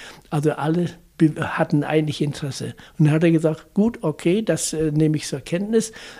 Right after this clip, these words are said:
aber bis morgen müsst ihr euch festlegen und mir sagen, wer jetzt wirklich hingehen will,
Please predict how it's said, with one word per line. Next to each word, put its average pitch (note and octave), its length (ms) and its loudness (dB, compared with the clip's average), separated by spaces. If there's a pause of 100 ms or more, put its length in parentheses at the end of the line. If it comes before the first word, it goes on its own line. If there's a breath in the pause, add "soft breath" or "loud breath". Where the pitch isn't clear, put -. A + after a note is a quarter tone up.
aber D3+ 200 4
bis D3+ 220 2
morgen F3+ 460 4 (120)
müsst E3 360 4
ihr E3 180 2
euch D3 420 -4
festlegen C#3 840 -4
und D3+ 140 -4
mir D#3 120 4
sagen, C#3+ 320 2 (120)
wer D#3+ 280 4 (280)
jetzt D3+ 340 -4
wirklich E3 500 -2
hingehen D3 560 2
will, E3+ 260 8